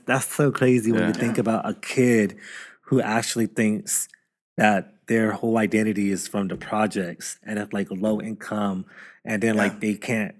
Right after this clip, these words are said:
Speaker 1: fathom, and they can't, like, when they compare it,
Speaker 2: Right.
Speaker 3: Yeah.
Speaker 1: that's, that's, that's really, like, whoa, that's pretty deep,
Speaker 3: Yeah.
Speaker 1: you
Speaker 2: And it's
Speaker 1: know?
Speaker 2: true, man. Like, you grew up like that, even, it, and it's normal, right?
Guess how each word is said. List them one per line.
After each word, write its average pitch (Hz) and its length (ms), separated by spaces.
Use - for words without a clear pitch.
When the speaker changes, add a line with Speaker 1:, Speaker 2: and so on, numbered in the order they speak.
Speaker 1:
fathom, 110 680
and 107 140
they 104 60
can't, 110 280
like, 104 200
when 107 160
they 101 80
compare 107 500
it, - 260
Speaker 2:
Right. 95 140
Speaker 3:
Yeah. 113 200
Speaker 1:
that's, 120 300
that's, 139 300
that's 135 300
really, 170 280
like, 101 300
whoa, 120 420
that's 113 240
pretty 170 220
deep, 104 420
Speaker 3:
Yeah. 117 400
Speaker 1:
you 104 140
Speaker 2:
And 104 100
it's 131 120
Speaker 1:
know? 139 40
Speaker 2:
true, 139 240
man. 107 200
Like, 85 160
you 107 180
grew 120 220
up - 100
like 139 160
that, 147 460
even, 131 400
it, 117 120
and 123 140
it's 127 160
normal, 131 300
right? 117 200